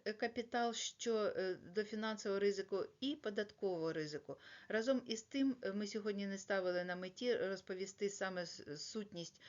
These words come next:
управління цими ризиками, але якщо буде ваша ласка, б-, запрошуємо до співпраці і, е, до, щодо управління саме цими ризиками, які щ-, представлені на слайді.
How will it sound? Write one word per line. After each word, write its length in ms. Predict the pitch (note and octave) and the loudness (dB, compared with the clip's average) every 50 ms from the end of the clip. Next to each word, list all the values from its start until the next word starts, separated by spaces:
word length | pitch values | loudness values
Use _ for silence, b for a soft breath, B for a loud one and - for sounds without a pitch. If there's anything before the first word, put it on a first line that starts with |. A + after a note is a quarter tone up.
| B B B B B | B B B B B
управління 600 | G3+ G3 - G#3+ G#3 G3+ A3 A3 G#3 G3 F3+ E3+ | -6 0 2 2 2 4 2 2 2 2 2 0
цими 300 | - - F#3+ F3 F3 E3+ | 0 0 -2 0 0 0
ризиками, 540 | E3+ E3 D#3 D#3 D3 - D3 D3 D3+ - - - | 2 0 0 0 0 0 0 -2 -2 -4 -4 -4
але 240 | F#3+ G3+ G#3+ A3 | -2 0 2 2
якщо 380 | G#3+ G#3 F#3 - - - - F3+ | 2 2 0 -2 -4 -6 -6 -4
буде 240 | E3+ F#3 E3+ E3 E3+ | -4 -4 -4 -2 -2
ваша 280 | D#3+ E3 E3 - - | -2 0 -2 -2 -2
ласка, 380 | F3 F#3+ G#3+ A#3+ A#3+ - - F3+ | -2 -2 -2 -2 -2 -2 -4 -6
б-, 260 | D#3 - - - D#3 | -6 -4 -6 -4 -4
запрошуємо 560 | D#3 F3 F3+ - G3 F#3+ F3+ - F3+ E3 E3 | -2 -2 -2 -2 -2 -2 -2 -2 -4 -6 -6
до 120 | D#3 D#3+ D#3+ | -4 -4 -6
співпраці 600 | - - D#3+ E3 - G#3 A3 A#3+ A#3 - B3 A#3 B B B B B B B - | -4 -6 -8 -6 -4 -2 -2 -2 -2 -2 -4 -6 B B B B B B B -4
і, 260 | B3 C4 C#4 C#4+ A#3 - | 0 2 4 4 4 4
е, 280 | - F3+ F3 E3+ E3+ E3 D#3+ E3+ - | 4 4 6 6 4 2 0 0 0
до, 360 | G#3 A3+ A#3 G#3 - - E3+ | 2 2 2 2 0 -2 -6
щодо 440 | - - - - A3 A3 A3 G#3+ - | -6 -4 -2 0 2 2 2 2 0
управління 540 | - G3 - F#3 F#3 F3+ G3 A3 A3 G#3+ F#3 | -2 -2 0 0 0 0 0 0 0 0 -2
саме 280 | - - G3+ G3+ F#3+ F3+ | -2 -2 -2 0 -2 -4
цими 400 | - - - G#3+ G#3+ G#3+ G#3 G3+ B B B B B B B B B - | -4 -4 -4 -2 -2 -2 -4 -6 B B B B B B B B B 0
ризиками, 560 | F#3 G3+ A3+ A3 A#3 A#3 - - G#3+ G3+ F#3 | 2 2 2 2 0 -2 0 0 0 0 0
які 240 | F3+ E3+ E3+ - F3+ | 0 0 -2 -4 -6
щ-, 200 | - - - D3 | -6 -6 -10 -10
представлені 680 | - D#3+ E3 E3 - - F#3 F#3 F#3 F#3+ F#3+ F#3 F#3 F3 - | -8 -8 -8 -8 -4 -2 -2 -2 0 0 -2 -2 -4 -6 -6
на 160 | - F#3 F#3 F3 | -6 -6 -6 -6
слайді. 500 | - - F3 D#3+ D3 C3+ C3 - A2 | -4 -2 0 0 0 0 -2 -4 -8